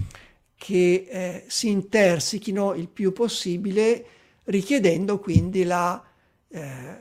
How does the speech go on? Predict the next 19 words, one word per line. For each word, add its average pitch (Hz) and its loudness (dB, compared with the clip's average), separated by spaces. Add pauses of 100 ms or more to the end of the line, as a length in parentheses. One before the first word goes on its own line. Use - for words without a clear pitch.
la, 160 -14
la 180 -4
messa 208 0
in 226 0
opera 180 2
del, 185 0
di 208 0
zone 175 2
di 196 -2
interdizione 180 -2
temporanea 180 0 (460)
alla 170 0
navigazione 160 -2
per, 165 -6 (680)
eh, 120 -14 (300)
nei 196 0
periodi 180 2
dei 165 -2
lanci. - -12